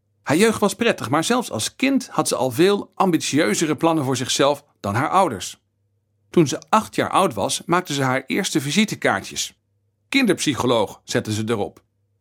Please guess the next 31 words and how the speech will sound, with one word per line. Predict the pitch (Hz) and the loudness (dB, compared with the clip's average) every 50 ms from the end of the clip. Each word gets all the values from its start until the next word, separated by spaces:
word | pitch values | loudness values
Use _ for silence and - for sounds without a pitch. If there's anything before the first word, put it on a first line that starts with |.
| _ _ _ _ _ - | _ _ _ _ _ 2
Toen | - 220 196 | 4 4 4
ze | - 131 - _ _ | 4 0 -4 _ _
elf | - 127 135 143 123 131 | 2 2 2 2 2 2
was, | 160 175 165 - - - | 0 0 0 -2 -8 -8
schreef | - - - 202 190 185 | -6 -2 2 2 2 2
ze | - 165 | 0 0
samen | - 214 208 202 190 175 | 2 4 4 4 4 2
met | 175 151 | 2 2
een | 160 143 | 0 0
vriendin | 143 143 156 160 165 233 196 175 | 2 2 2 2 2 2 0 2
een | 175 170 | 2 2
detectiveboek. | 170 185 175 - - 262 254 - 156 123 107 113 113 104 90 - - _ _ _ _ _ _ _ _ | 2 2 0 0 0 -2 0 0 -2 -4 -2 -2 -4 -4 -4 -6 -10 _ _ _ _ _ _ _ _
En | - 127 | -4 -2
een | 120 117 | 0 2
jaar | 123 156 196 214 208 | 2 2 2 2 2
later | 196 196 202 196 - 196 175 | 2 2 2 2 0 0 2
won | 147 160 160 156 | 2 2 2 2
ze | 156 - - | 0 -4 -4
een | 131 120 - | -6 -4 -2
typemachine | - 254 233 - 202 175 - - 180 170 151 156 156 - _ | 0 0 2 2 2 0 2 0 0 0 0 0 -2 -6 _
bij | - 120 131 147 | -4 -2 0 0
een | 151 - | 0 0
opstellenwedstrijd. | - - - - - 107 104 101 92 92 90 - - - 101 85 76 - - - _ _ _ _ _ _ _ _ _ _ _ _ | -2 -4 -4 -4 -4 -4 -4 -4 -6 -6 -6 -6 -6 -6 -6 -8 -8 -10 -14 -20 _ _ _ _ _ _ _ _ _ _ _ _
Rosabeth | - 156 214 262 254 - 196 156 190 185 151 139 | 2 4 4 4 4 2 2 4 4 2 2 4
Moss | 135 156 165 151 - - - | 4 4 4 4 2 -2 0
Kanter | - 208 170 143 120 110 160 196 220 196 - - 139 | 2 2 2 2 2 0 0 2 0 0 -2 -6 -4
draagt | - 170 196 196 185 - | 0 2 2 2 0 0
naast | 170 185 233 269 254 - - | 0 2 2 2 0 -2 -2
haar | 165 156 151 | 0 0 2
meisjesnaam | 151 165 202 214 185 - 139 120 107 117 117 113 110 107 95 - _ - | 4 4 2 2 2 0 -2 -2 -2 0 0 0 -2 -2 -4 -6 _ -2
Moss | 143 151 170 180 147 135 - - - - - | 2 4 4 4 4 2 0 -2 -4 -6 -8